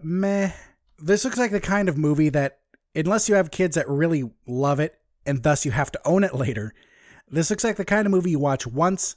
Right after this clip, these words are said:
and then forget about. This doesn't look like it's the same quality or caliber of a Disney Pixar film, or of a film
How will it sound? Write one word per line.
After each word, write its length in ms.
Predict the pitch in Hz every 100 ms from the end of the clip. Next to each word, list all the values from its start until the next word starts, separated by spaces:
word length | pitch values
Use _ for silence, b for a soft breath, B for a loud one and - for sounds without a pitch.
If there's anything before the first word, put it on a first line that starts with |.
| _
and 140 | - 127
then 120 | 156
forget 320 | - 156 139
about. 400 | 104 73 65 - - _ b
This 180 | - 151
doesn't 300 | 208 226 220
look 120 | 165
like 200 | 214 190
it's 160 | 180 -
the 80 | 147
same 340 | - 170 160
quality 720 | - - 190 190 165 123 123
or 160 | 143 135
caliber 800 | - - 175 175 143 104 92 - -
of 260 | 131 127 -
a 100 | 139
Disney 300 | 123 127 139
Pixar 420 | 175 180 160 139
film, 380 | - 101 76 82
or 220 | 143 151
of 100 | 147
a 60 | 143
film 460 | - 151 147 147